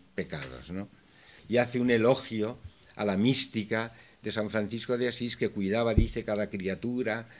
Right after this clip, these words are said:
cada cosa pequeña, porque entendía que lo pequeño era muy importante en la creación.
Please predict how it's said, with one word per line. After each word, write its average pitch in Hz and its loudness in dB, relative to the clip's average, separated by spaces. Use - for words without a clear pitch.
cada 101 -2
cosa 104 -6
pequeña, 104 -2
porque 107 -4
entendía 113 0
que 113 -2
lo 98 0
pequeño 107 -4
era 104 -4
muy 113 2
importante 104 -2
en 95 -4
la 92 -4
creación. 78 -6